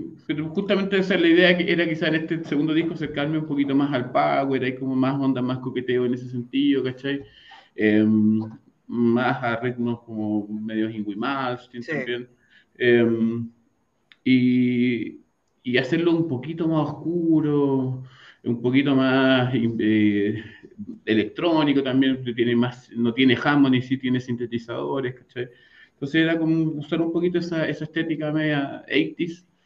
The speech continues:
Speaker 1: en, en el sonido también.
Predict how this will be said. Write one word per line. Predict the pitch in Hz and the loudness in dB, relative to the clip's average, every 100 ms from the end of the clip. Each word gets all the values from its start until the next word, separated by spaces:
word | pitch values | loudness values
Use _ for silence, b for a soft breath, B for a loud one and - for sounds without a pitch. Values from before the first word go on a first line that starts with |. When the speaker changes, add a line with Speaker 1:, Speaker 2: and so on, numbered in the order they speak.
| b b b - | b b b -2
Speaker 1:
en, | 117 117 117 117 117 110 - | 2 4 6 4 2 0 0
en | 117 | 0
el | 120 | 0
sonido | 120 123 135 131 | 0 4 4 4
también. | 131 120 98 90 92 | 2 2 2 -2 -6